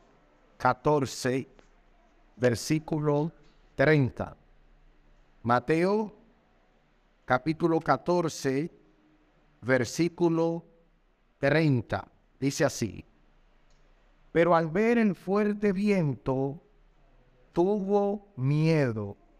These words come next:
y comenzando a hundirse, dio voces diciendo: 'Señor, sálvame'". Vamos a repetirlo.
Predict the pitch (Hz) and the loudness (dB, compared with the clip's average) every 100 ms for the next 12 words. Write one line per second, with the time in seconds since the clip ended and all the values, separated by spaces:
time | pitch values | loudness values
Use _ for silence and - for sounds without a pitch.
0 | _ _ _ _ _ _ _ _ _ _ | _ _ _ _ _ _ _ _ _ _
1 | 131 143 143 139 131 131 113 - 165 226 | -4 -2 0 2 2 0 -2 0 2 2
2 | 240 220 226 - 151 143 135 131 190 156 | 2 0 -4 0 2 2 0 -2 -2 -2
3 | 120 - 123 127 139 - _ _ _ _ | -4 -6 -4 -4 -6 -14 _ _ _ _
4 | _ _ _ _ _ - 143 165 196 214 | _ _ _ _ _ -8 -2 2 2 2
5 | 208 170 190 202 - - 185 - - 175 | -2 -2 0 0 -2 -6 -6 -6 -6 -6
6 | - 180 175 165 143 131 131 127 - _ | -6 -2 0 0 0 -2 -2 -4 -8 _
7 | _ _ _ _ - - - 156 135 139 | _ _ _ _ -12 -6 0 2 2 0
8 | 160 190 196 196 190 - _ _ - _ | 0 2 0 -2 -8 -18 _ _ -20 _
9 | - - - - 160 160 147 120 107 - | -20 -20 -18 -2 4 6 4 0 -4 -10
10 | _ _ _ _ _ _ _ _ _ _ | _ _ _ _ _ _ _ _ _ _
11 | _ _ _ - 147 165 156 147 131 139 | _ _ _ 0 0 2 0 0 -2 -2
12 | 127 117 101 | -4 -4 -10